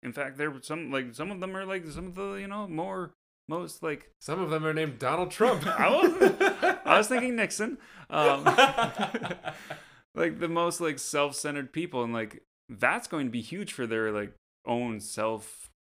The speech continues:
Speaker 2: I heard a
Speaker 1: image.
Speaker 2: rumor that J F K was going to spill the beans,
Speaker 1: And he
Speaker 2: and
Speaker 1: got
Speaker 2: that's
Speaker 1: killed.
Speaker 2: why he got killed.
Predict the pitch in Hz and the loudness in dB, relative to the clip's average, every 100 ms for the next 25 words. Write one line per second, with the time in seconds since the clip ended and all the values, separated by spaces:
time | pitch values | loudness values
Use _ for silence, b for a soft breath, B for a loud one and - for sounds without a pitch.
0 | _ _ _ _ _ _ _ _ - 127 | _ _ _ _ _ _ _ _ -12 -6
1 | 143 147 156 156 170 190 - - 127 120 | -4 0 2 2 2 -2 -8 -12 -12 -8
2 | 131 127 123 117 107 110 104 - _ _ | -6 -4 -4 -2 -2 -2 -4 -8 _ _
3 | - 123 117 117 110 - 110 107 98 98 | -18 -6 -2 -2 -4 -8 -6 -4 -6 -8
4 | - _ _ _ 117 107 98 92 104 98 | -18 _ _ _ -10 -8 -8 -6 -6 -6
5 | 92 95 95 - 95 92 90 87 82 - | -8 -12 -14 -10 -10 -10 -12 -14 -16 -20
6 | - 101 110 95 92 110 98 95 101 92 | -14 -10 -8 -6 -6 -2 -2 -2 -4 -6
7 | 92 92 87 - 92 82 | -8 -10 -12 -12 -12 -12